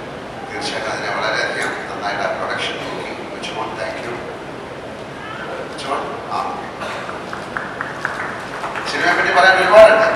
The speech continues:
ഇതിലെ, എന്താ പറയണ്ടത്, പിന്നെ ഇതിലെ ഗാനങ്ങൾ മിസ്റ്റർ റഫീഖാണ് ഇത് എഴുതിയിരിക്കുന്നത്. അദ്ദേഹമാണ് ഇതിലെ ട്യൂൺ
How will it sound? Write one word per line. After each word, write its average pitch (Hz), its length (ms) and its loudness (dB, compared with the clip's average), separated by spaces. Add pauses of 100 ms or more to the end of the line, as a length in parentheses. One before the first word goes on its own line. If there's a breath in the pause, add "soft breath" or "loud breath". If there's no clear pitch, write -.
(240)
ഇതിലെ, - 280 0 (520)
എന്താ 110 220 2
പറയണ്ടത്, 104 400 0 (500)
പിന്നെ - 220 -8
ഇതിലെ 101 180 -4 (100)
ഗാനങ്ങൾ - 440 2 (240)
മിസ്റ്റർ - 340 -8
റഫീഖാണ് - 560 -6
ഇത് - 140 -6
എഴുതിയിരിക്കുന്നത്. - 580 -8 (640)
അദ്ദേഹമാണ് - 480 0
ഇതിലെ - 280 -2
ട്യൂൺ - 160 -4